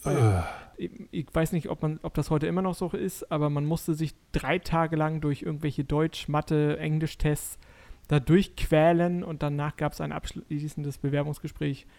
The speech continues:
Speaker 1: und da haben die gesagt, „Nö, nö, nö, ja, war ganz gut, aber nö, wir wollen keine Ossis.“ <laughs> Dann
Speaker 2: E-, erst danach?
Speaker 1: Ja, ja, erst nach den ganzen Tests.
Speaker 2: Äh.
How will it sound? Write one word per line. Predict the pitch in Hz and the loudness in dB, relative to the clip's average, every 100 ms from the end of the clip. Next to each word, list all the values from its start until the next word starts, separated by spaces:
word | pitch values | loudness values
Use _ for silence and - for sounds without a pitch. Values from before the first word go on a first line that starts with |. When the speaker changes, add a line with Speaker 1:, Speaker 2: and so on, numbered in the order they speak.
| - _ _ | -20 _ _
Speaker 1:
und | - | -2
da | 131 | -2
haben | 131 | 0
die | |
gesagt, | 127 139 127 - | -2 -4 -4 -4
„Nö, | 135 | -4
nö, | 139 139 | -4 -6
nö, | 143 143 143 151 | -6 -6 -6 -8
ja, | 151 135 - _ | -8 -10 -16 _
war | 160 160 175 | -2 0 -2
ganz | 165 175 | -4 -4
gut, | - 214 220 - | 0 -2 -2 -10
aber | - 165 160 156 156 - - - - _ - | -4 0 2 0 -2 -10 -20 -20 -20 _ -6
nö, | - 143 123 | 4 4 6
wir | 139 | 2
wollen | 135 135 | 4 0
keine | 131 135 - | 0 -2 -4
Ossis.“ | - - - - - - - - - - - - | -6 -6 -6 -6 -10 -20 -20 -20 -20 -20 -20 -20
<laughs> | - - - - - - - - - | -20 -20 -20 -20 -20 -20 -20 -20 -4
Dann | - 156 | 0 2
Speaker 2:
E-, | 170 | 4
erst | 180 160 - | 8 8 10
danach? | 151 175 101 - - - - - - - _ _ _ - | 10 12 10 6 -14 -20 -20 -20 -20 -20 _ _ _ 0
Speaker 1:
Ja, | 220 | 2
ja, | 294 - 160 - | 2 0 -4 -2
erst | 175 - | -2 -2
nach | 220 | -4
den | 285 | -2
ganzen | 262 190 247 | -4 -4 -2
Tests. | 175 143 - _ _ _ _ _ _ _ _ _ _ _ - | -4 -4 -10 _ _ _ _ _ _ _ _ _ _ _ -4
Speaker 2:
Äh. | - | -4